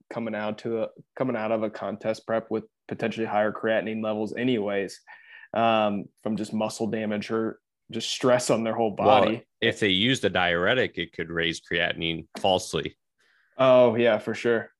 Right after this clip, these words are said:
Speaker 1: Yeah.
Speaker 2: So that's another one to think about too. I mean, when I competed, I competed on Saturday, flew home Sunday, went and did blood work Monday.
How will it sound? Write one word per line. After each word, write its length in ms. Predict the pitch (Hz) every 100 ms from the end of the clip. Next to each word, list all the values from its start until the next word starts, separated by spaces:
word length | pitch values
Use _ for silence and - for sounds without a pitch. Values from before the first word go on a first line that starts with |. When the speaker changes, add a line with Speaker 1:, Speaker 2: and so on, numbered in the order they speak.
| _
Speaker 1:
Yeah. 140 | - 117
Speaker 2:
So 320 | 113 87 85 -
that's 280 | 95 95 -
another 320 | 92 98 107
one 240 | 87 87 80
to 180 | - 85
think 260 | - 82 80
about 300 | 80 80 -
too. 240 | 95 90 82 - -
I 80 | 117
mean, 160 | 104
when 120 | 98
I 120 | 95 127
competed, 640 | 98 82 87 87 85 80 _ _ _ _ _ _ _ _
I 120 | 87
competed 380 | 90 85 101 90
on 100 | 82
Saturday, 640 | 78 101 101 104 107 104 - _ _ _ _
flew 340 | - - 92 101
home 440 | 95 95 95 95
Sunday, 720 | 90 - 95 98 98 95 95 - _ _ _ _ _ _ _ _ _
went 160 | 87 92
and 80 | 87
did 160 | 85
blood 160 | 92 87
work 180 | 85 78
Monday. 360 | 80 82 -